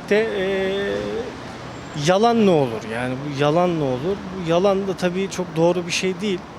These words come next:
Yani eğer tasarruf istiyorlarsa ilk önce bence devlet, devletimiz kendi kurumlarından başlamalı.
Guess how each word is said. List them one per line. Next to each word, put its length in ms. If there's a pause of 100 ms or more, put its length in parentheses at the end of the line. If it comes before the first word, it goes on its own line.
(140)
Yani 180
eğer 160
tasarruf 560
istiyorlarsa 680 (880)
ilk 180
önce 360
bence 420 (140)
devlet, 640 (140)
devletimiz 720
kendi 220 (180)
kurumlarından 680
başlamalı. 380